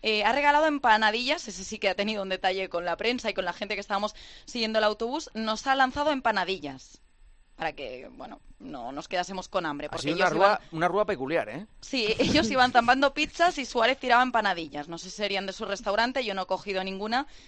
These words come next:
Speaker 1: pero sé de algún compañero que se ha zampado una empanadilla de Suárez.
Speaker 2: Bueno, todo lo que venga del cielo está bien recibido.
Speaker 1: <laughs> Sí, y del, del dios Suárez. El dios Messi estaba más en segundo plano. Eh, iba con una gorra amarilla, fosforito, y está muy pendiente de Iniesta.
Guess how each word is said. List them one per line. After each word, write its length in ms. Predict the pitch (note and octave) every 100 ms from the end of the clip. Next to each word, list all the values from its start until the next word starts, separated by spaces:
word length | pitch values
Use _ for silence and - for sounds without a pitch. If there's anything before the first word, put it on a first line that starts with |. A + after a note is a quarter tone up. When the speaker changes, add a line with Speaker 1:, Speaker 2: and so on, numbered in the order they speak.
| -
Speaker 1:
pero 160 | F#3 F3+
sé 140 | -
de 60 | F#3
algún 220 | G3 G3+
compañero 400 | F#3+ F#3 F#3+ G3+
que 80 | F#3+
se 120 | -
ha 20 |
zampado 260 | E3+ E3 D#3+
una 120 | D#3+
empanadilla 480 | D#3 E3 D#3+ E3 E3
de 100 | D3
Suárez. 300 | - C#3 -
Speaker 2:
Bueno, 240 | C3 G2+
todo 120 | A#2 C#3+
lo 60 |
que 120 | D3 C#3+
venga 260 | C#3 C3
del 200 | B2+ A#2
cielo 220 | - D#3
está 220 | C3+ - A#2+
bien 320 | A2+ G#2+ G#2
recibido. 720 | A2 A#3+ - - - - D#4
Speaker 1:
<laughs> 0 |
Sí, 440 | - D#3 F#3 D3+ - -
y 120 | G#3+
del, 320 | F3+ F3+ F#3 - - F3 G3+
del 160 | G3
dios 160 | G3 G3
Suárez. 320 | G#3 F3 F#3+ - - - -
El 140 | A#3+
dios 200 | C4+ D#4+
Messi 360 | D#4+ F4 - D#4
estaba 500 | D4 C4 B3 A#3 C4
más 220 | B3 B3+
en 80 | D4
segundo 420 | C#4 A3+ B3+ A3+
plano. 400 | G3 F#3 E3 D#3 - - - -
Eh, 640 | G3 G3 F#3+ F#3 F#3 F3+ F#3
iba 300 | G3+ A3+ A#3+
con 240 | B3 A#3
una 360 | A#3 A3+ G#3+ G#3
gorra 300 | G#3 A3 G#3
amarilla, 580 | G3+ F#3+ A3+ G#3 G#3 A3+
fosforito, 600 | G3 - F#3+ G#3+ A3 A#3+
y 80 | B3+
está 180 | A#3 D#4
muy 160 | E4+ F4
pendiente 400 | C#4 C4+ C#4+ C#4
de 80 | G3+
Iniesta. 520 | F#3 F3+ E3 - F3